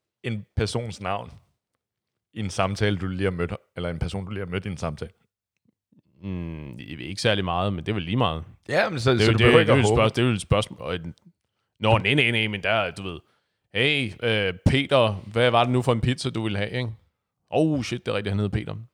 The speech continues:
Speaker 1: Ah. Wow. Det er sådan et, det er sådan nogle arrangementer, du tager til. Der er pizza.
Speaker 2: Ja, pizza parties. All day. Every day.
Speaker 1: Ja. Ja.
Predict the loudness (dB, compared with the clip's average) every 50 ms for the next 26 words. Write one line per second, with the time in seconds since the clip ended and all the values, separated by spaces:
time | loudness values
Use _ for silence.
0 | _ _ _ _ _ _ _ _ _ _ _ _ -12 -8 -6 -6 -6 -6 -8 -10
1 | -14 _ _ _ _ _ _ _ _ _ _ _ _ _ _ _ _ _ _ _
2 | _ -14 -10 -10 -8 -8 -10 -12 -18 -20 _ _ -16 -10 -6 -6 -6 -4 -4 -4
3 | -4 -4 -2 -2 -2 -2 -4 -4 -4 -4 -4 -4 -6 -6 -6 -6 -6 -6 -4 -6
4 | -8 -8 -10 -16 _ _ _ _ _ _ _ _ _ _ -12 -10 -10 -8 -4 -4
5 | -2 -2 -2 0 0 2 0 2 2 2 2 4 4 4 4 2 -2 -6 -6 -8
6 | -10 -12 -16 -18 _ -14 -12 -12 -12 -14 _ -10 -2 2 4 4 4 4 4 4
7 | 4 2 0 -4 -8 _ _ _ _ _ _ _ _ -12 -4 -2 0 2 2 2
8 | 0 -2 -2 -6 -10 -16 -16 -18 -20 _ _ _ _ _ _ _ _ _ _ _
9 | _ _ _ _ _ _ _ _ _ _ _ _ _ _ -16 -14 -14